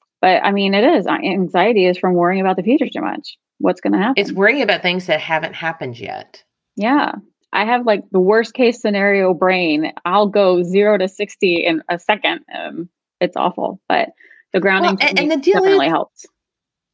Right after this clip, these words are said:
Speaker 2: I love that. And, and, you know, the brain, I think, sometimes gets a bad rap. The brain, that's just how it was made to,
Speaker 1: Yeah.
Speaker 2: to respond. Like, it is supposed to look for danger, right? Like, it's suppo-, it still thinks there's a saber-toothed tiger out there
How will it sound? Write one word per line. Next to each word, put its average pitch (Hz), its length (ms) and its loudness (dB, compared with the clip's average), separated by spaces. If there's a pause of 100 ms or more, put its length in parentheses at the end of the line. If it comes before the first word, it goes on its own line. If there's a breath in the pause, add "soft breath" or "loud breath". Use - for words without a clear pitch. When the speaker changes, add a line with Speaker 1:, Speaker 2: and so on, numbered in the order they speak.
Speaker 2:
I 247 140 0
love 247 340 -4
that. 135 300 0
And, 226 200 -2
and, 302 140 -2
you 381 60 2
know, 415 160 0
the 392 100 2
brain, 277 420 0
I 349 80 2
think, 208 200 -4
sometimes 190 440 -4
gets 190 200 -4
a 165 40 -6
bad 151 240 0
rap. 139 440 -2 (760 loud breath)
The 247 80 -2
brain, 247 320 0
that's 302 220 0
just - 160 0
how 302 220 -2
it - 80 -2
was 190 160 0
made 135 380 -4 (320)
to, - 180 -4 (120)
Speaker 1:
Yeah. 190 220 -2
Speaker 2:
to 214 160 -2
respond. 185 500 -4
Like, 214 220 0
it 277 120 0
is - 180 -4
supposed 247 520 -6
to 233 80 -2
look 208 180 -2
for 185 140 -2
danger, 139 540 -4
right? 254 320 0
Like, 233 240 -2 (320 loud breath)
it's 262 220 -6
suppo-, - 240 -10
it 277 160 0
still 359 220 0
thinks 277 280 -6
there's 262 180 -6
a 240 60 -8
saber-toothed 208 600 0
tiger 240 340 -2
out 156 260 -2
there 285 460 0